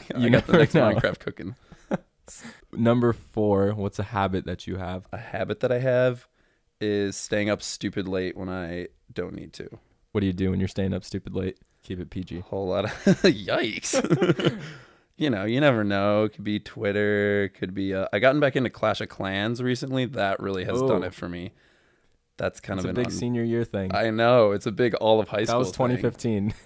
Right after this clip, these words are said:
Speaker 2: Yeah, and unfortunately has come back into my life, and I wish it didn't, but
Speaker 1: <laughs>
Speaker 2: it's been really, uh,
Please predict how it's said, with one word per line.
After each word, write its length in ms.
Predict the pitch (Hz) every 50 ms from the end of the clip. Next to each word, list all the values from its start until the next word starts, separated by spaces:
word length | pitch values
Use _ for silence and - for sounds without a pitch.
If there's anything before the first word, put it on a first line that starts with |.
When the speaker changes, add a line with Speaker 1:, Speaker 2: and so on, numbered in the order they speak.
| - _
Speaker 2:
Yeah, 320 | - 104 110 110 107 104 101
and 80 | 101 -
unfortunately 680 | 110 110 113 110 - - 117 113 110 - 117 113 107 104
has 140 | 104 - -
come 200 | - 123 110 95
back 220 | 95 95 95 -
into 140 | 98 95 98
my 100 | 101 95
life, 320 | 82 82 87 92 - -
and 80 | 95 85
I 40 | 78
wish 200 | - 92 - -
it 100 | - -
didn't, 300 | - - - - - - -
but 220 | - 85 78 - - - - - - 202 - - - -
Speaker 1:
<laughs> 160 | - _ _ -
Speaker 2:
it's 180 | - - -
been 160 | - 147 123 107
really, 380 | 104 101 95 98 95 95 90
uh, 280 | 87 85 - 104 120